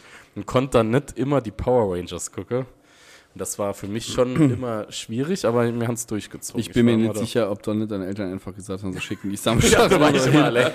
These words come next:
Speaker 2: Also, äh, aber
Speaker 1: Nee, das,
Speaker 2: ist
Speaker 1: wir
Speaker 2: es
Speaker 1: waren die letzte Schule im Saarland, die das noch hatte.
Speaker 2: Krass.
Speaker 1: Samstagsschule.
Speaker 2: Aber ist das, also bei mir ist es tatsächlich so, dass ich immer noch, ähm, also die längste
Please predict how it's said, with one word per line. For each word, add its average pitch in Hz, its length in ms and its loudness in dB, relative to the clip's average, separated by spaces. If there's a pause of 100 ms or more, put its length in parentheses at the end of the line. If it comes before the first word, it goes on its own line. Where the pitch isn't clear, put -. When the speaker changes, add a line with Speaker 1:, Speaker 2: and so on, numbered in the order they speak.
(220)
Speaker 2:
Also, 127 260 6
äh, 123 380 4 (380)
aber 135 180 8
Speaker 1:
Nee, 143 80 4
das, 139 120 6
Speaker 2:
ist 139 60 2
Speaker 1:
wir 139 60 4
Speaker 2:
es 131 60 4
Speaker 1:
waren 156 200 4
die 131 80 0
letzte 147 300 0
Schule 139 440 -2
im 104 120 -6
Saarland, 104 400 -4
die 107 60 -10
das 98 160 -8
noch 101 160 -10
hatte. 95 220 -6
Speaker 2:
Krass. - 420 -8
Speaker 1:
Samstagsschule. 98 880 -10
Speaker 2:
Aber 117 300 4
ist 123 160 -2
das, 143 220 -2
also 110 240 0
bei 107 200 0
mir 127 180 0
ist 185 80 -2
es 175 80 -10
tatsächlich 160 420 -8
so, 147 80 -8
dass 139 120 0
ich 123 180 -6
immer 160 160 -4
noch, 147 360 -6 (100)
ähm, 117 320 0 (840)
also 113 180 -2 (200)
die 120 60 -6
längste 196 680 0